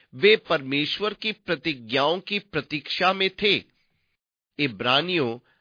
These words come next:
अध्याय ग्यारह में लिखा है, इब्रानियों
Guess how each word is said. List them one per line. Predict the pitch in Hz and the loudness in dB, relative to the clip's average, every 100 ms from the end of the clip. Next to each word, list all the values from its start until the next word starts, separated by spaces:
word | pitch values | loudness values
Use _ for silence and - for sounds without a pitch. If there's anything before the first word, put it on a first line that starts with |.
| - | -2
अध्याय | 151 135 - 151 160 185 | -2 -2 -4 0 2 0
ग्यारह | 120 113 123 131 156 | -4 2 2 4 2
में | 175 151 | 2 -2
लिखा | 110 - 120 | -4 -4 -4
है, | 98 98 _ _ _ _ _ _ _ - | -4 -10 _ _ _ _ _ _ _ -6
इब्रानियों | 120 110 117 117 143 220 | -4 0 0 2 -2 -2